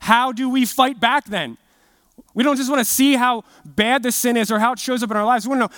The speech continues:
how do we fight back by God's grace and through the power of the Holy Spirit? And so that would lead to the slaughter of envy. First of all, how do we fight back? I, I hope it goes without saying, and I, I think we've said it in some sermons in the series, but the first thing is simply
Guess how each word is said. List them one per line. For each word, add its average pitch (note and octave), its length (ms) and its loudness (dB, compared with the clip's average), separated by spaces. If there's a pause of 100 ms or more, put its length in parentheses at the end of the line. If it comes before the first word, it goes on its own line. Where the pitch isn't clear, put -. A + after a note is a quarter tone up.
(140)
how C4+ 320 2
do C4 160 -4
we B3+ 140 0
fight A#3+ 360 -2
back G3+ 420 -2 (160)
by F3+ 160 0
God's F#3 320 -2
grace E3+ 400 -2
and F3+ 200 -6
through F3+ 140 -6
the E3+ 100 -6
power F#3 280 0
of E3 100 -8
the E3 80 -8
Holy D#3+ 180 -6
Spirit? A#2+ 360 -12 (560)
And C3+ 100 -12
so E3+ 100 -6
that F3 180 0
would E3+ 140 -14
lead D#3 220 -4
to C#3+ 340 -6 (320)
the D3 100 -8
slaughter C#3 560 -6
of A#2+ 160 -14
envy. A2+ 420 -12 (1080)
First G#3+ 340 -4
of B3 60 0
all, B3+ 160 2
how A#3 120 -2
do A#3 60 -2
we A#3+ 100 -4
fight A3+ 240 -4
back? A#3 320 -2 (600)
I, F3+ 180 -4
I E3 80 0
hope A#3 140 -4
it B3 80 -4
goes G3+ 240 -2
without F#3 260 -2
saying, F#3+ 280 -2
and D3+ 80 -4
I, D#3+ 180 -6
I - 20 -2
think G#3+ 200 -6
we've F#3+ 180 -4 (180)
said G#3 220 0
it F#3+ 80 -8
in F3 80 -6
some G3 340 -2 (260)
sermons E3+ 400 -2
in F3+ 60 -2
the E3 60 -2
series, D3 320 -6
but F3+ 120 -8
the - 60 -10
first C4 300 -2
thing F#3+ 120 -2
is E3 100 -4
simply G3+ 440 -2